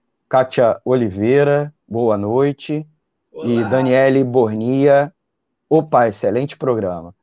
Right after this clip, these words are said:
Speaker 1: Então a gente vai a um intervalo rapidinho, pro-, a gente pede aí pros nossos amigos e amigas ouvintes,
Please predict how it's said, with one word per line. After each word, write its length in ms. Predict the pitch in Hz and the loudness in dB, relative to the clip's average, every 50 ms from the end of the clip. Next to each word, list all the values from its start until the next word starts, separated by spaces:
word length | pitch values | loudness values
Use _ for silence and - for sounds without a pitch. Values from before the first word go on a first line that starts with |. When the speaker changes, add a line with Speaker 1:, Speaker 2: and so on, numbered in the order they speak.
| _ _ _ _ _ _ _ | _ _ _ _ _ _ _
Speaker 1:
Então 180 | _ 131 131 139 | _ 0 2 2
a 80 | 143 139 | 2 2
gente 260 | 139 151 147 151 143 | 2 0 0 0 0
vai 180 | 127 143 147 | 2 4 4
a 40 | 151 | 4
um 60 | 156 | 2
intervalo 600 | 151 151 156 147 135 113 123 131 139 143 143 139 | 2 2 0 0 0 2 2 4 4 4 2 0
rapidinho, 720 | 104 101 131 - - - - 113 98 117 120 156 180 160 127 | 0 0 0 0 0 -2 -8 -10 -6 -4 -2 0 0 0 -2
pro-, 240 | - - 127 117 - | -2 -2 -4 -4 -4
a 80 | - 107 | -6 -8
gente 200 | 107 120 127 - | -8 -8 -10 -6
pede 240 | - 135 127 127 120 | -2 -2 0 0 0
aí 60 | 120 | -2
pros 200 | 107 - 117 104 | -4 -6 -10 -8
nossos 340 | 110 113 113 107 - - 107 | -8 -8 -8 -8 -10 -6 -6
amigos 380 | 110 107 107 107 107 107 104 101 | -4 -4 -4 -6 -8 -8 -6 -6
e 60 | 107 | -4
amigas 400 | 104 98 104 104 101 104 101 95 | -4 -4 -4 -6 -6 -6 -4 -4
ouvintes, 520 | 104 98 90 101 98 90 92 - - _ | -6 -6 -6 -8 -10 -10 -12 -16 -20 _